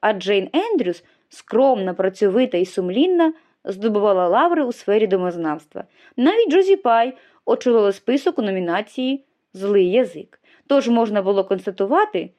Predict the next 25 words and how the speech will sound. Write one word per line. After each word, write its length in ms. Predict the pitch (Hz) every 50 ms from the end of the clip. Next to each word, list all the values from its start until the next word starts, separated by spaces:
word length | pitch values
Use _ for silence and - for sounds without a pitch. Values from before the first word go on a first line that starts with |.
| _ _
що 240 | - - - 330 320
колишні 460 | 320 320 320 359 427 427 - 349 330
учні 360 | 294 - 320 320 - - 285 269
панни 440 | 277 269 269 262 254 233 233 233
Стейсі 540 | 226 - - 339 403 427 415 - 349 330 320 - - _ _ -
відзначилися 800 | 220 277 349 302 247 226 262 339 427 427 - 359 339 359 349 339
і 180 | - - 381 440
на 140 | 427 370
ширшій 460 | - - 247 247 262 269 - - 294 -
арені 360 | - 202 185 190 190 208 226
академічного 720 | 226 220 196 175 185 170 175 180 170 - - 175 180 175 175
життя. 460 | 175 175 170 _ - 165 147 151 160 _ _ _ _ _ _ _ _ _ _ _ -
Енн 200 | 214 233 233 214
працювала 480 | 208 196 196 - 202 185 196 190 180
старанно 500 | 175 - - 170 165 185 226 247 254 247
і 60 | 226 220
систематично. 800 | 214 190 - - 190 180 175 175 - 165 - - - 175 170 - _ _ _ _ - - - -
Її 220 | 226 254 262 311
суперництво 720 | 285 - 262 - 226 254 294 269 226 226 220 - - 185 190
з 60 | 185
Гілбертом 520 | 185 269 349 359 349 330 - - 277 254
було 180 | 226 254 254 254
так 180 | 254 254 247 -
само 300 | - - 381 427 403 359
напруженим, 640 | 320 311 320 - 202 247 269 262 277 247 254 254